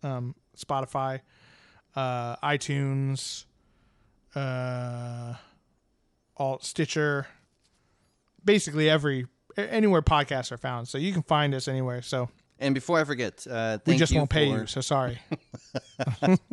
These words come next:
Speaker 1: Sorry about that.
Speaker 2: Yeah, we're not, we're not there yet.
Speaker 1: <laughs>
Speaker 2: Uh, thank you, Oh Great Games, for following us. I said I was gonna do it every time people
Speaker 1: Oh,
Speaker 2: followed
Speaker 1: yeah.
Speaker 2: us. Uh, the Don Father, thank you for following.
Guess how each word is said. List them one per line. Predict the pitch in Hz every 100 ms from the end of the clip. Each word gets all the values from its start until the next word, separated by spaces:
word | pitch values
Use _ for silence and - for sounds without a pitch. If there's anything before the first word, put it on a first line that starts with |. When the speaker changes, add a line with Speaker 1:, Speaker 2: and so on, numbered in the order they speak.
| -
Speaker 1:
Sorry | - 160
about | 143 127
that. | 123 127
Speaker 2:
Yeah, | 107
we're | 101
not, | 107 104
we're | 120
not | 113
there | 101 80
yet. | 73 _ - 185 -
Speaker 1:
<laughs> | 214
Speaker 2:
Uh, | 135 131 127 123 127 - _ _ _ _ _ _ -
thank | 156 165 151
you, | 156
Oh | 139
Great | 135 131 -
Games, | 113 113 110
for | 107
following | - 156 160 165 165
us. | 160 160 170 -
I | 117
said | 104 110
I | 101 92
was | 85
gonna | 101 92
do | 87 123
it |
every | 117 123
time | 120 120 117
people | 117 180
Speaker 1:
Oh, |
Speaker 2:
followed | 202
Speaker 1:
yeah. | 202
Speaker 2:
us. | 175 127
Uh, | 110 107
the | 98
Don | 95 110 110
Father, | 110 110 110
thank | 104 85
you | 80
for | -
following. | 123 143 147 147 151 165 165 170 165 165 170 170